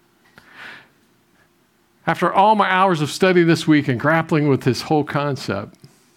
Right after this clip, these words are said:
what I, what I, I landed on is that the essence of following Christ,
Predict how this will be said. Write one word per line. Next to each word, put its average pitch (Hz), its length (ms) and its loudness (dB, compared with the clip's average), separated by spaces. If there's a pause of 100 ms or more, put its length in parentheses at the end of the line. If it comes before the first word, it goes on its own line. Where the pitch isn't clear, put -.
(1200)
what 185 180 2
I, 196 420 -2
what 160 200 2
I, 135 240 -2 (160)
I 117 680 -6 (420)
landed 151 600 2
on 107 340 -2
is 127 160 0
that 135 140 0
the - 160 -4
essence 185 420 -2
of 139 100 -6
following 170 400 0
Christ, 139 540 -2